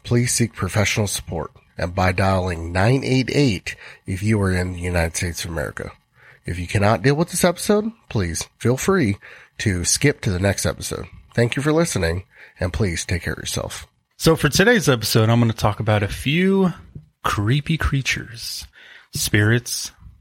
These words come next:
Speaker 2: entities. I don't know what you wanna call 'em, but they're very similar, and they're not up to any good. So for the native people of Pine Ridge, South Dakota,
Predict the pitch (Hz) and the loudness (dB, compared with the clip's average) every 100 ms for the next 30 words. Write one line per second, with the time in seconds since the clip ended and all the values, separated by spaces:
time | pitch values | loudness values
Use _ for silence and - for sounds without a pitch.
0 | _ _ _ _ 110 101 107 - 113 131 | _ _ _ _ -2 0 -2 0 -2 -4
1 | - - - 101 101 98 98 104 95 95 | -8 -12 -6 -2 0 0 0 -2 -4 -4
2 | 98 98 101 - - - - _ _ 104 | -6 -6 -10 -12 -20 -20 -20 _ _ -4
3 | 101 107 131 170 - 139 123 110 107 123 | -4 0 4 4 2 0 2 0 -2 -4
4 | - _ _ _ - 104 101 98 98 95 | -8 _ _ _ -8 -6 -4 -6 -8 -10
5 | 98 _ _ _ - 135 185 240 214 - | -14 _ _ _ 0 2 4 2 2 0
6 | 143 131 113 101 95 92 _ _ _ _ | 0 0 0 -2 -8 -14 _ _ _ _
7 | _ - 139 139 127 147 202 185 185 156 | _ -2 0 2 4 4 2 2 0 2
8 | 143 131 104 - - 185 190 110 101 104 | 2 2 -2 -4 2 2 2 2 0 -2
9 | 117 - - - - 107 98 104 107 98 | -4 -8 -10 -12 -2 -2 -2 -4 -4 -6
10 | 101 | -8